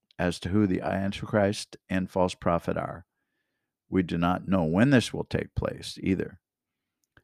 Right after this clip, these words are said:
But there will be a consolidation of all religions into a one world religion, pushed by the false prophet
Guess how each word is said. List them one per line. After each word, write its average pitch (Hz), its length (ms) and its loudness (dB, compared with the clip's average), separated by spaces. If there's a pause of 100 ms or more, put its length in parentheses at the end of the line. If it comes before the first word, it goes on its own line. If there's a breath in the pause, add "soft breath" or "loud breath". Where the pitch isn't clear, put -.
(140)
But 92 180 0
there 92 120 4
will 98 160 2
be 139 180 2
a 110 100 6
consolidation 95 1120 0
of 85 160 -2
all 92 280 4
religions 92 640 2
into 101 360 -2
a 82 100 0
one 104 400 0
world 98 420 2
religion, 82 580 -8 (600)
pushed - 340 0
by 92 140 4
the 87 100 0
false 98 360 0
prophet - 540 -2